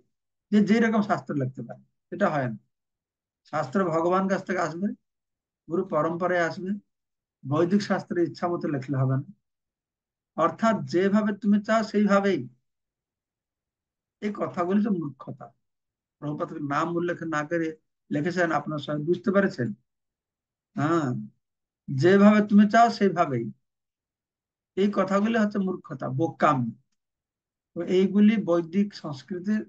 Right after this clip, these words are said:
সর্বনাশ ডেকে নিয়ে এসছে, এনেছে। প্রভুপাদ সে কথা বলছেন, যেটা বললাম আমি। বিজ্ঞানসম্মত জ্ঞান কখনো খেয়াল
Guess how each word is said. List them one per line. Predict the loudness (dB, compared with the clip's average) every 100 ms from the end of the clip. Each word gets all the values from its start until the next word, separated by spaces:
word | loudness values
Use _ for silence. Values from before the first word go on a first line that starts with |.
| _ _ _ _ _
সর্বনাশ | -8 -4 -2 2 4 6 6 4 -4
ডেকে | -6 -2 0
নিয়ে | 2 0
এসছে, | -2 -8 -14
এনেছে। | -14 _ -8 -6 -6 -14 -20 _ _ _ _
প্রভুপাদ | -8 -4 -4 -4
সে | -4
কথা | -2 0
বলছেন, | 0 -2 -6 -12
যেটা | -10 -6
বললাম | -2 -2 -2 -6
আমি। | -16 -20 _ _ _ _ _ _ _ _ _ _ _ _ _ _ _ _ _ _ _ _ 0
বিজ্ঞানসম্মত | 2 4 4 4 6 6 6 6
জ্ঞান | 2 4 6 6 4
কখনো | -2 0 4 6 4 2 -8 _ _
খেয়াল | -2 2 2